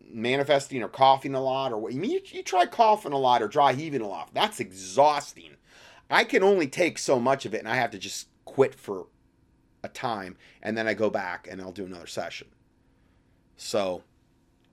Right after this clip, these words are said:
um, that could appear to be negativity, but I don't look at it that way at all. That's actually the best thing that can be happening. Um, it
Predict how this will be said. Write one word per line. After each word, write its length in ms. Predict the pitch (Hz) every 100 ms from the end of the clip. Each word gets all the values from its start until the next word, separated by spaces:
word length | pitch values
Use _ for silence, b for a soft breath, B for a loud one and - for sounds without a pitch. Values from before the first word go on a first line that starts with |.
| _ _ _ -
um, 320 | 92 90 95 -
that 240 | 110 143 -
could 140 | 151
appear 280 | 117 - 190
to 60 | 160
be 100 | 143
negativity, 560 | 147 135 135 196 139
but 120 | 110
I 100 | 139
don't 140 | 170 143
look 120 | 147
at 60 | 131
it 80 |
that 180 | 131 110
way 100 | 117
at 40 | 123
all. 140 | 139
That's 200 | 117 -
actually 320 | 117 - 107
the 220 | 104 95
best 300 | 98 143 135
thing 100 | 135 120
that 100 | 110
can 120 | 104
be 100 | 104
happening. 480 | 117 120 90 78 67 b b b b b b b b b b _ _ _
Um, 420 | 90 104 95 92 - _ _ _ _ -
it 220 | 139